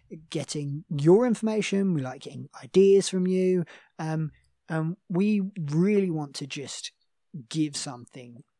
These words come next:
back. So each episode, we are going to give you a tip to help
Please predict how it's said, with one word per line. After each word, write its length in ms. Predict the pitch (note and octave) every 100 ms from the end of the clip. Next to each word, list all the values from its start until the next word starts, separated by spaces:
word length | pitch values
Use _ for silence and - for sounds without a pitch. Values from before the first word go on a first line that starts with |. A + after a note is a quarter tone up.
| C3 -
back. 360 | A#2 - - -
So 360 | - F3 B2 B2+
each 300 | G3+ G#3+ -
episode, 580 | F3 - - A#2 A#2+ B2+ - - - _
we 320 | D3 F3+ A3+ A#3+
are 120 | E3
going 320 | D#3+ E3+ D#3+ D#3+
to 120 | D3
give 360 | B2+ A#3 G#3
you 440 | F3 C#3+ C#3 D3+ E3 _ _ -
a 320 | C3+ C#3 C3 C#3+ _ _ _ _ _ _ -
tip 380 | - F3 - - _ _
to 120 | -
help 520 | C3+ - F3 F3+ -